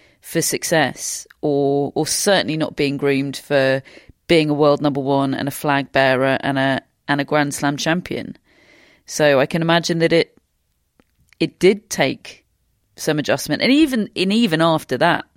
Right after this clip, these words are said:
Agassi still, still was the guy, wasn't he? Obviously, he went on to win, win Wimbledon in, in ninety-two, and he remained the,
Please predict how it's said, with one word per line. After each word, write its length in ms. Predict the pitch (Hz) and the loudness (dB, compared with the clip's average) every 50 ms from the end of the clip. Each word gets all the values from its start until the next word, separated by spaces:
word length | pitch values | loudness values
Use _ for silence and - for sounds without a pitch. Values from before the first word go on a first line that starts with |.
| _ _ _ _ _ _ _ _ _ _ _ - | _ _ _ _ _ _ _ _ _ _ _ -4
Agassi 400 | 151 156 131 143 - - 143 131 | -2 -2 -2 -4 -6 -6 -6 -6
still, 520 | - - - 151 143 139 139 135 127 117 - | -6 -4 -2 -2 0 0 -2 -4 -6 -8 -10
still 400 | _ - - - - 185 208 214 | _ -12 -10 -2 2 2 4 4
was 220 | 165 147 139 - - | 2 -2 -4 -4 -6
the 100 | - 120 | -10 -6
guy, 480 | - - 151 151 139 117 - - - | 0 2 2 2 2 0 -4 -6 -6
wasn't 260 | - 151 151 139 135 139 | -6 -6 -6 -4 -4 -4
he? 60 | 139 | -4
Obviously, 240 | 139 143 - 147 143 | -4 -6 -8 -8 -6
he 40 | |
went 240 | 143 151 143 131 - | -4 -4 -4 -4 -6
on 140 | 143 139 143 | -6 -6 -6
to 120 | - 151 139 | -6 -6 -4
win, 320 | 143 139 139 135 139 - - - - - - - - - _ _ | -4 -4 -4 -6 -8 -12 -16 -20 -20 -20 -20 -20 -20 -20 _ _
win 160 | - 101 101 | -4 -2 0
Wimbledon 500 | 98 151 147 147 160 151 - 147 147 143 | 0 -2 0 0 -2 -2 0 0 0 2
in, 360 | 143 139 143 143 143 139 - - - | 2 0 -2 -2 -6 -8 -10 -8 -6
in 180 | 151 151 147 | -4 -4 -2
ninety-two, 640 | 147 147 143 143 - - 135 - - 156 151 143 139 139 | 0 0 -2 -2 -4 -8 -8 -4 -2 0 0 0 0 -2
and 240 | 139 139 139 - - | -4 -4 -6 -8 -10
he 180 | 139 156 156 | -10 -8 -6
remained 600 | 151 147 147 151 151 151 156 147 147 147 143 131 - | -4 -4 -2 0 0 0 0 0 -2 -4 -6 -6 -2
the, 400 | 143 143 139 139 135 131 139 | -2 0 0 0 0 -2 -6